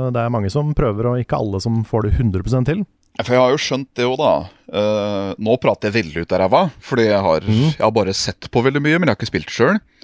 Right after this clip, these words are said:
Speaker 2: Eh, Hollow Knight er jo også sånn at det kan bli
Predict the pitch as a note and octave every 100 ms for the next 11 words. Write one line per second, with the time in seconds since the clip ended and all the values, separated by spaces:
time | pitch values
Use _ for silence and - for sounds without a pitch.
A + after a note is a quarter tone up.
0 | - - - _ _ - A2 A2+ A2+ -
1 | E5 A#2+ A#2 C#3+ E3+ F#3+ - - A2+ A2
2 | - A2 G2+ F#2 - G2 F#2+ - - G2
3 | F#2 F#2+ F2